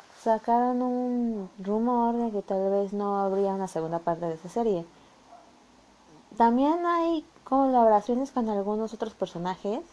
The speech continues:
de la misma compañía, obviamente, no van a meter <laughs> otra compañía.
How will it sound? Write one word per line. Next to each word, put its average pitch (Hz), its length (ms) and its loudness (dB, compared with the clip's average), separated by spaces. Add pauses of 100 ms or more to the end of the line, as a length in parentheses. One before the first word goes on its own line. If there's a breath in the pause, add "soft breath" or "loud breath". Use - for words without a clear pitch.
(100)
de 185 220 -10
la 175 100 -4
misma 185 240 -4
compañía, 170 680 -8
obviamente, 170 640 -8
no 202 160 -6
van 175 120 -6
a 165 220 -8
meter 170 360 -6 (220 loud breath)
<laughs> - 260 -12
otra 202 200 4
compañía. 175 680 -8